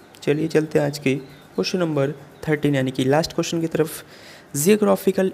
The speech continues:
इंडिकेशन रजिस्ट्रार ने कश्मीरी केसर को कौन सा टैग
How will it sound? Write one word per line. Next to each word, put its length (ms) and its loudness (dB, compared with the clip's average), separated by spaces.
इंडिकेशन 440 0
रजिस्ट्रार 420 0
ने 300 2
कश्मीरी 340 0
केसर 340 0
को 320 2
कौन 200 4
सा 120 2
टैग 280 4